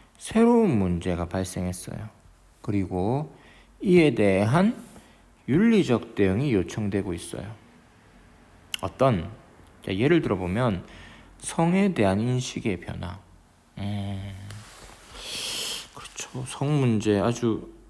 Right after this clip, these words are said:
큽니다. 옛날에는 이제 남성 위주의 어떤 사회였다면은, 이 지금은 이제 여성과 남성의 어떤 동등함,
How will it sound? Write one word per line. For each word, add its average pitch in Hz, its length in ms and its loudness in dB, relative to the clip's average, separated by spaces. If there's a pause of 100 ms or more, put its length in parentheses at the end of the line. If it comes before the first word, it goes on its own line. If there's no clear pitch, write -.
(180)
큽니다. 107 800 -2 (340)
옛날에는 127 400 4
이제 104 140 0
남성 120 520 6
위주의 139 520 6
어떤 90 420 -2
사회였다면은, 92 1500 0 (360)
이 95 100 -6
지금은 95 460 -2
이제 107 340 -2 (520)
여성과 110 560 2
남성의 95 640 0
어떤 110 680 -4
동등함, 101 680 0